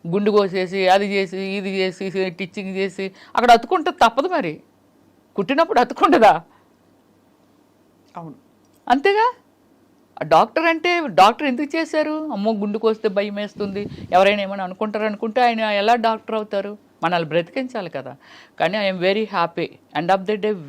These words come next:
Speaker 1: so happy. ఎందుకంటే కొన్ని కోట్ల జనాభాకి ఐడెంటిఫై.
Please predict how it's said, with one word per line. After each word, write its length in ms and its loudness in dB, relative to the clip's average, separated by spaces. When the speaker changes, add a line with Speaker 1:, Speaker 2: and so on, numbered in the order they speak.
Speaker 1:
so 260 6
happy. 380 -4
ఎందుకంటే 680 -6
కొన్ని 260 -2
కోట్ల 440 4
జనాభాకి 1040 -4
ఐడెంటిఫై. 720 -4